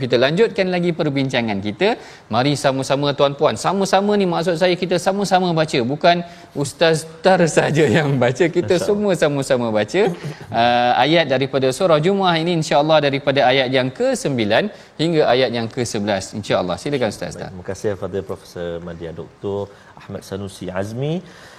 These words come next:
Speaker 2: Eh, tuan-tuan dan puan-puan, ibu-ibu, ayah-ayah, sahabat-sahabat Al-Quran yang dikasihi dan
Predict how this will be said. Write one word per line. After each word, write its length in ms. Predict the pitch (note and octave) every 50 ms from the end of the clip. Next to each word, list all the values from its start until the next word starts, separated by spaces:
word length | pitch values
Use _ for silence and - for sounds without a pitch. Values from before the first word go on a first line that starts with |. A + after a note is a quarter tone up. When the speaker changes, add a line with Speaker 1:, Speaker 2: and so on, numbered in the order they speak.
| - - - - D#2
Speaker 2:
Eh, 160 | E2 D#2+ D#2 D2+ -
tuan-tuan 300 | F#2+ F2+ F2 G#2+ G#2+ G#2
dan 80 | F#2 E2
puan-puan, 500 | G2 F#2 F2+ F2+ - G#2+ G#2 G#2+ G#2+ G#2 G#2 G#2 F#2 F2
ibu-ibu, 280 | F2 F#2+ F#2 F2 G2 F#2+ F#2+
ayah-ayah, 440 | F#2 F2 E2+ E2+ F2+ F#2+ G2 G2 G2 F#2+ -
sahabat-sahabat 640 | - F2+ F#2+ F#2+ G2+ F#2 F2+ - G2+ F#2+ G2 F#2 F#2 F2+
Al-Quran 520 | G2 - - A2+ G#2 - - A2+ A2+ A2 A2 G#2+ G#2 G2
yang 100 | F#2+ F#2+ F#2
dikasihi 460 | F2+ - G2+ F#2 - - G2 G2+ G#2 F#2+ G2
dan 100 | F#2+